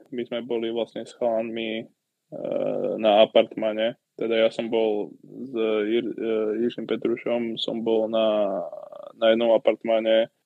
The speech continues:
ďalší dvaja boli na inom, Kubo Otruba bol dva kiláky od nás na inom apartmáne a tak, čiže vlastne sme boli takto ako roztrúsení v nejakom okruhu troch, štyroch kilometrov a normálne sme iba spolu trénovali. Ale tak či onak,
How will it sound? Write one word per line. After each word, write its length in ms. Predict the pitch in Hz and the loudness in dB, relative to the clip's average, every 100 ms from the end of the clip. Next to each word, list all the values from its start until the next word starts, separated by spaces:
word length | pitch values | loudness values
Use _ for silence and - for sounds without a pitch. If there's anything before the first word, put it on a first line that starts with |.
| _ | _
ďalší 480 | - 135 123 127 139 | -8 6 6 6 2
dvaja 320 | 135 127 123 | 2 2 2
boli 240 | 127 120 123 | -2 -8 -8
na 240 | 127 131 | -8 -10
inom, 640 | 127 123 127 127 123 117 - _ _ - - | -10 -10 -10 -10 -12 -14 -18 _ _ -20 -10
Kubo 240 | 117 120 113 | -6 -2 -2
Otruba 320 | 120 127 120 | 0 0 0
bol 320 | 110 110 107 | 0 0 0
dva 240 | 120 123 113 | -2 -4 -2
kiláky 400 | - 117 - 120 | 0 -2 -2 -6
od 80 | 120 | -4
nás 160 | 113 117 | -6 -4
na 80 | 117 | -6
inom 240 | 120 117 | -4 -4
apartmáne 560 | 110 123 - - 120 113 | -2 -4 -4 -4 -4 -2
a 80 | 107 | 0
tak, 320 | 113 120 - | 2 2 2
čiže 240 | 120 123 | 0 4
vlastne 320 | 117 117 120 | 6 4 2
sme 80 | 120 | 0
boli 160 | 120 110 | 2 0
takto 240 | - 120 | 2 0
ako 240 | 113 117 113 | 0 0 0
roztrúsení 480 | - 117 - 113 | -2 -6 -6 -4
v 80 | 113 110 | -4 -4
nejakom 320 | 110 107 113 | -4 -8 -10
okruhu 480 | - 113 117 117 117 | -4 -2 0 -2 -2
troch, 200 | - 117 | -2 -2
štyroch 240 | - 110 - | 0 -4 -2
kilometrov 640 | 113 113 107 - 120 117 | -4 -4 -6 0 2 2
a 80 | 107 107 110 | 0 -2 -4
normálne 240 | 107 110 | -6 -6
sme 160 | - 110 | -6 -6
iba 160 | 113 | -6
spolu 240 | - 113 117 | -6 -8 -6
trénovali. 640 | - 113 117 117 123 131 - _ | -6 -4 4 6 6 2 -2 _
Ale 360 | 131 131 131 135 135 135 131 135 _ _ _ _ _ | -6 -2 -2 -2 -2 -4 -6 -8 _ _ _ _ _
tak 240 | 139 135 - | -12 -12 -12
či 160 | 143 | -10
onak, 560 | 143 139 139 135 135 | -8 -8 -8 -8 -10